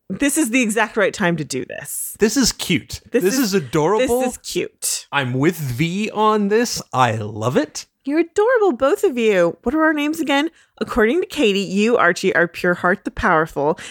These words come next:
Speaker 1: and you, Monroe, are the Shield. Again, same from the comic books.
Speaker 2: And I like that Monroe's like, "All right, I'm into this."
Speaker 1: And that's also a callback to season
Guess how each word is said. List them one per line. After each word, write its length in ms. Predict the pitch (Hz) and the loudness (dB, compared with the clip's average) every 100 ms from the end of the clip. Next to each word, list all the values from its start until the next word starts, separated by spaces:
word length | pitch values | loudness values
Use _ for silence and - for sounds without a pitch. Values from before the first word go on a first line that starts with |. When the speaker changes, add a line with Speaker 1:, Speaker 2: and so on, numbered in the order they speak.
| - | -10
Speaker 1:
and 180 | - 185 202 | -4 0 0
you, 180 | 262 | 0
Monroe, 520 | 302 277 220 165 156 - | 0 0 0 0 0 -2
are 140 | 165 160 | -2 0
the 140 | 160 | -2
Shield. 640 | - - 165 - 55 - _ _ | -4 -4 -4 -4 -6 -14 _ _
Again, 260 | 151 143 151 | -2 0 -2
same 240 | - 139 | -2 -4
from 160 | 143 175 | -2 -4
the 80 | 196 | -2
comic 400 | 196 170 170 - | -2 -2 -4 -2
books. 360 | 175 170 - - _ _ | 0 0 -2 -20 _ _
Speaker 2:
And 120 | 160 | 0
I 40 | 151 | 2
like 220 | 175 196 | 2 2
that 140 | 202 151 | 0 2
Monroe's 420 | 151 143 151 135 | 0 2 0 2
like, 300 | 127 117 - _ | 0 0 -6 _
"All 80 | - | -2
right, 160 | 392 - | 0 0
I'm 120 | - 277 | -2 0
into 220 | 294 151 | 2 2
this." 420 | 113 - - - _ - | 0 -6 -10 -12 _ -2
Speaker 1:
And 200 | 190 202 | 0 2
that's 140 | 202 | 0
also 280 | - 180 202 | 0 0 0
a 40 | 196 | -2
callback 680 | - 180 170 175 170 - - | 0 0 2 0 -2 -4 -8
to 560 | - 170 165 165 165 - | -2 2 2 2 0 -2
season 880 | - - - 156 151 151 147 147 | -10 -12 -6 -4 -2 0 0 -2